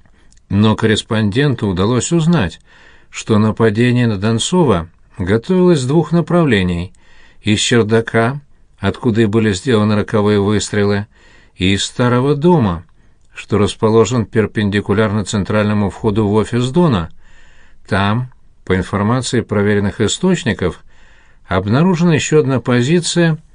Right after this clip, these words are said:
и брошена винтовка-винторез, идентичная той, из которой был убит Донцов. Оператор показал с улицы и чердак,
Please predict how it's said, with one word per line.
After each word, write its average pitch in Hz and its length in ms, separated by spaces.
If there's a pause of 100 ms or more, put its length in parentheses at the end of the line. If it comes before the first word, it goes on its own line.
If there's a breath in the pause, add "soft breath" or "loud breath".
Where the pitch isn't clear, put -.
(220)
и 95 200
брошена 120 500
винтовка-винторез, 123 1300 (480 soft breath)
идентичная 113 800
той, 165 360 (260)
из 90 200
которой 113 400
был 117 220
убит 120 300
Донцов. 123 580 (960 soft breath)
Оператор 107 640
показал 107 540
с - 120
улицы 120 560 (240)
и 113 140
чердак, 110 680